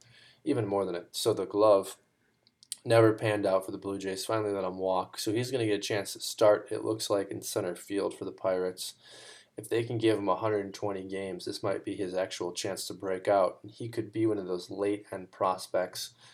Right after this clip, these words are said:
getting closer to thirty that actually saves his career. Other than that,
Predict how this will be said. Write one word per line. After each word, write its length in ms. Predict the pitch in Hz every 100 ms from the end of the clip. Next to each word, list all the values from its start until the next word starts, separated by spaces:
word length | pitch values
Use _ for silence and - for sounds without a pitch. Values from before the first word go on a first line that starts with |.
| _ _
getting 200 | 104 101
closer 420 | 101 104 98 90
to 60 | 90
thirty 440 | - 104 98 95
that 180 | 92 90
actually 560 | 92 92 - 92 98 -
saves 460 | - - 98 98
his 160 | - 90
career. 560 | - 90 95 101 92 92 _ _ _ _ _ _ - - _ -
Other 180 | 135 127
than 200 | 113 107
that, 320 | 104 107 -